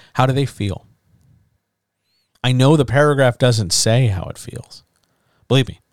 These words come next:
I talked to the writer about this. The paragraph that follows describes how the character feels. How does the character feel in this moment?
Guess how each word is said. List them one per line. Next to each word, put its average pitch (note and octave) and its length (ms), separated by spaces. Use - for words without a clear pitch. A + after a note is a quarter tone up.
I A2+ 100
talked A#2+ 260
to G#2+ 60
the G2+ 100
writer G2+ 320
about E2 300
this. - 300
The - 260
paragraph B2+ 420
that F#2+ 120
follows G2+ 440
describes F#2+ 440
how - 80
the - 80
character - 380
feels. - 380
How - 120
does E3 120
the E3 80
character E3 360
feel D#3 320
in C#3 80
this B2 160
moment? C#3 300